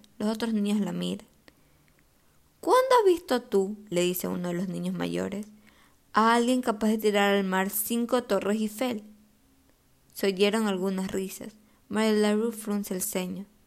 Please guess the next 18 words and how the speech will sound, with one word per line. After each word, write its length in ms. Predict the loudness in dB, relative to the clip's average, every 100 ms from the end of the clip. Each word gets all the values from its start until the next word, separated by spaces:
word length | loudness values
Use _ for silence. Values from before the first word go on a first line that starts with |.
| _ _ -20 _ _ _ _
"Es 160 | -4 -2
apenas 420 | -2 0 0 2
una 280 | 2 0 0
puerta 280 | -2 -2 -2
de 120 | -2
hierro 340 | 0 -2 -2 -6
con 140 | -6
una 220 | -4 -4
cerradura 560 | -4 -4 -2 -2 -2 -2
de 100 | -2
latón." 480 | -4 -4 -4 -4 -6 -18 -20 _ _ _ _ _ _ _ _ _ _ _ _ _ _ _ -20 _ _ _ _ _
El 100 | -2
recorrido 600 | 2 2 2 0 2 2
acabado, 600 | 0 -2 -4 -4 -4 -8 -14 _ _
los 200 | -8 -4
niños 300 | -2 0 0
se 100 | 0
dispersan 720 | 0 -2 -2 -2 0 -2 -10